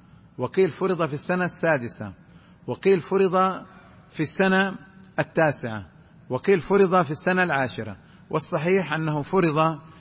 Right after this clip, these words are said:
في السنة التاسعة، وأنه لما فرض على الرسول صلى الله عليه وسلم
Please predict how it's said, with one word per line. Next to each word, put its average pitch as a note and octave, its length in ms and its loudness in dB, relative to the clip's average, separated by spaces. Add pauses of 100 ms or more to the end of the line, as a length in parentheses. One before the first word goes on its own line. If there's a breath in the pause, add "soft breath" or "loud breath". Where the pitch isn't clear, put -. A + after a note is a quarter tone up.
(120 loud breath)
في - 60 -16
السنة E3 520 2 (380 loud breath)
التاسعة، F3 720 4 (360 loud breath)
وأنه E3 400 2
لما D#3 280 0
فرض F3 300 2
على C#3+ 220 4
الرسول C#3+ 360 -2
صلى D3 240 2
الله D3 360 4
عليه C#3 240 2
وسلم E3 520 0